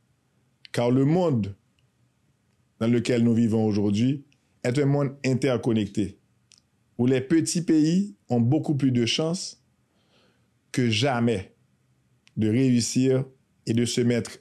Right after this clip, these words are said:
au niveau des grands pays industrialisés via cette technologie.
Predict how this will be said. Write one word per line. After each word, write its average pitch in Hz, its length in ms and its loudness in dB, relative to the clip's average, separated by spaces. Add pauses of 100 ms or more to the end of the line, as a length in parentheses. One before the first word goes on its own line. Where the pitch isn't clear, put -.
au 127 120 0
niveau 123 480 0
des 107 160 -2
grands 104 300 -2
pays 113 280 0
industrialisés 95 800 -4 (920)
via 131 260 0
cette 135 180 -2
technologie. 104 760 -2